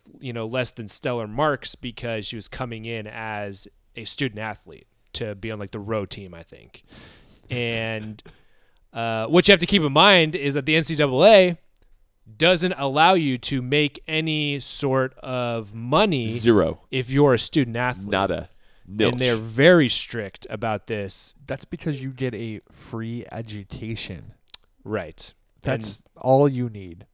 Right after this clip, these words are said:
Speaker 1: and, you know, turkey meatloaf on Tuesday nights. Um, so, you know, as, as this kind of plays out, and you're gonna be listening to this, you know, in the future, so maybe things are starting to,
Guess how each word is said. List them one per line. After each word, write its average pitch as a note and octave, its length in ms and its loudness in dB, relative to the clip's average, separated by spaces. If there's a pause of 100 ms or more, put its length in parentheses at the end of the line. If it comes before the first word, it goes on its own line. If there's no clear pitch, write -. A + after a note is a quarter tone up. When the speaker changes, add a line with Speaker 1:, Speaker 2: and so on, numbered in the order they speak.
(220)
Speaker 1:
and, A2 320 -8
you A2+ 80 -4
know, G2 340 -6
turkey B2+ 280 -2
meatloaf A2 500 -6
on G#2+ 320 -8 (160)
Tuesday G#2 400 -4
nights. F2+ 500 -14 (600)
Um, G#2 540 -4 (320)
so, D3+ 800 6 (920)
you F#3 140 6
know, C#3+ 140 6
as, E3 260 6
as F3 240 4
this F3 200 2
kind F3+ 180 4
of C3 80 -4
plays D3 340 4
out, C#3+ 360 6
and C#3 140 -4
you're C3+ 120 0
gonna C3 160 -2
be B2+ 100 -2
listening B2 400 -6
to B2 100 -10
this, A#2 320 -6
you A2+ 100 -8
know, G#2 220 -6
in C3+ 200 -8
the A2 80 -6
future, A#2 520 -4
so A2+ 160 -4
maybe A2 280 -8
things G#2+ 480 -10 (480)
are A2 100 -4
starting G#2+ 420 -4
to, G#2 560 -6